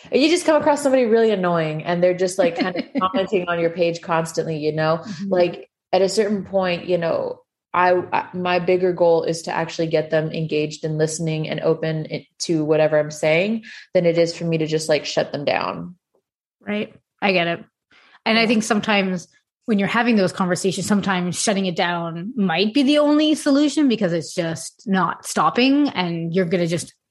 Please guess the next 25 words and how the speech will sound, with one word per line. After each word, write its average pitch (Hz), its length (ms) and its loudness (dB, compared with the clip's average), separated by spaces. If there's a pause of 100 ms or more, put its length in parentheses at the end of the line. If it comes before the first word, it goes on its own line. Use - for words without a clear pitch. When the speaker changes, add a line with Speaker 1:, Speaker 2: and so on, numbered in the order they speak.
(280)
Speaker 2:
disagree 165 840 -2
to 190 180 0
agree 190 220 0
the 233 80 2
whole 262 80 4
time. 311 200 2
But 247 120 2
then 214 100 2
there 208 160 2
are 190 180 2
other 196 220 2
times 208 380 -2
where 170 140 -2
you're - 460 -8
gonna 196 80 2
start 226 260 2
these 240 120 2
conversations 180 840 0
and 196 160 2
you 180 60 -2
can 175 120 -2
have 202 380 0
those 170 200 -2
respectful 160 400 -6
conversations. - 640 -6